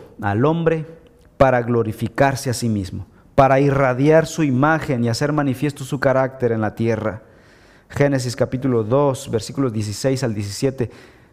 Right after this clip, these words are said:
Dios le dio esta orden al hombre. ¿Por qué? Porque es su creación, es su propiedad, en todo su derecho.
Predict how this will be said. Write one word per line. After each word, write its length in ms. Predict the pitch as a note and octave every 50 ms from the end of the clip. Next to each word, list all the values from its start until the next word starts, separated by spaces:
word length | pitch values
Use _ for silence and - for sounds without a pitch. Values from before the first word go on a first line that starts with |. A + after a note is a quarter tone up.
| _ _ -
Dios 260 | B2 C#3 D3+ D3 -
le 120 | D3 C3+
dio 140 | C3 C#3 C#3+
esta 240 | C#3+ C#3+ - C3+ B2+
orden 360 | C3 C#3+ D3 D3 C#3+ C3+ B2
al 140 | A#2+ B2 C3
hombre. 260 | C3 C3 A#2 G#2+ G#2+
¿Por 220 | - - D3+ D#3+
qué? 120 | - A#3+ B3
Porque 280 | B3 A#3 F#3 - G3+
es 60 | G#3 -
su 120 | G#3 F#3+
creación, 440 | - F#3 E3+ D#3+ - - A3 A3 D#3+
es 120 | D3 D3
su 120 | G#3 G3 D3+
propiedad, 640 | F#3 F#3+ F#3 - F3 F3 G3+ A3+ G#3 - - - - - - - - -
en 220 | B2+ A#2+ A2+ G#2+
todo 300 | - G3+ A3+ A#3 A3 G3+
su 140 | D#3+ F3 F3
derecho. 400 | E3 E3 D#3 C#3+ D3+ - A#2+